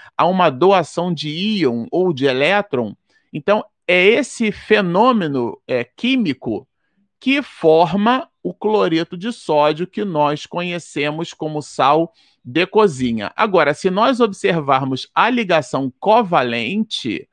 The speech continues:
aí na ligação covalente o que há é um compartilhamento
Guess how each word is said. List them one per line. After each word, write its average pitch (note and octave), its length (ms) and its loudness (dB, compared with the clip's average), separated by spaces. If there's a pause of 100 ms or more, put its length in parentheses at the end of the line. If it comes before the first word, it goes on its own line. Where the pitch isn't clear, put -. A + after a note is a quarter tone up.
(260)
aí D3 180 0
na F3 240 0
ligação D#3+ 540 -2
covalente E3 640 -2
o G3 60 -8
que F#3+ 240 -4
há F3+ 300 2
é F3 100 0
um F#3 180 -6 (220)
compartilhamento F#3+ 1500 -2